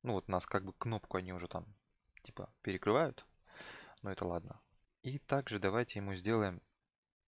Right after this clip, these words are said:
Z-индекс, чтобы он был прям выше всех. Вот. Далее у нас идет наш класс background. Это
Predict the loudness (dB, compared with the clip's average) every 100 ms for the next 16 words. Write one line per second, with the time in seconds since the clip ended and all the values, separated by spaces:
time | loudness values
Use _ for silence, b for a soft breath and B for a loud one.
0 | _ _ -18 -8 -2 0 0 0 0 -2
1 | -8 -10 -6 -2 0 0 0 0 0 -4
2 | -8 -8 -10 -12 -16 -20 _ B B B
3 | B B B B B -8 -4 2 2 2
4 | _ 0 6 8 6 2 0 -2 -4 0
5 | 2 2 0 0 -4 -8 -14 -10 -2 0
6 | -2 -8 -4 -2 4 4 4 -2 -4 -2
7 | -2